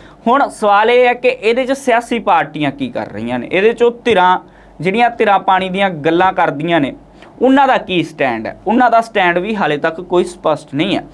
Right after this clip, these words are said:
ਮੁੱਖ ਮੰਤਰੀ ਕਹਿੰਦੇ ਕਿ ਖੂਨ, ਖੂਨ ਤੇ ਪਾਣੀ ਇੱਕ ਸ-, ਇਕੱਠੇ ਨਹੀਂ ਵਹਿ ਸਕਦੇ, ਇਹੀ ਗੱਲ ਕਹੀ ਹੈ ਨਾ।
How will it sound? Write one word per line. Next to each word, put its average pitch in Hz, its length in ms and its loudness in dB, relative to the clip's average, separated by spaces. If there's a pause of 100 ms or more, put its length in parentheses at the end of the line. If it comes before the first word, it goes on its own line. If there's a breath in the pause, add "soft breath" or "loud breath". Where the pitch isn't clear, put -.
(240 loud breath)
ਮੁੱਖ 202 180 -2
ਮੰਤਰੀ 233 280 0
ਕਹਿੰਦੇ 233 300 2
ਕਿ 240 260 0 (360 loud breath)
ਖੂਨ, 202 440 -2 (140)
ਖੂਨ 208 360 2
ਤੇ 214 160 0
ਪਾਣੀ 208 380 0
ਇੱਕ 202 600 0 (480 loud breath)
ਸ-, - 260 -20 (260)
ਇਕੱਠੇ 202 360 -2
ਨਹੀਂ 247 180 2
ਵਹਿ 208 180 2
ਸਕਦੇ, 170 360 0 (960)
ਇਹੀ 160 220 0
ਗੱਲ 196 200 2
ਕਹੀ 208 240 0
ਹੈ 165 60 0
ਨਾ। 165 140 0